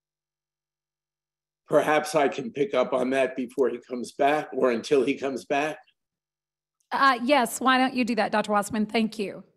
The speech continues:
Speaker 1: Sure. So it really depends on the food. Uh, in our experience, somewhere around thirty to forty percent of,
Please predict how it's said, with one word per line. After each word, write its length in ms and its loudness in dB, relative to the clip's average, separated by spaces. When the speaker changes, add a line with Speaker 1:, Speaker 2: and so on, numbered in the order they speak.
Speaker 1:
Sure. 400 4
So 420 2
it 200 4
really 260 10
depends 460 0
on 160 -2
the 80 0
food. 540 0
Uh, 420 0
in 160 -4
our 180 2
experience, 560 -2
somewhere 380 2
around 500 -2
thirty 360 4
to 80 -4
forty 320 -2
percent 560 -6
of, 520 0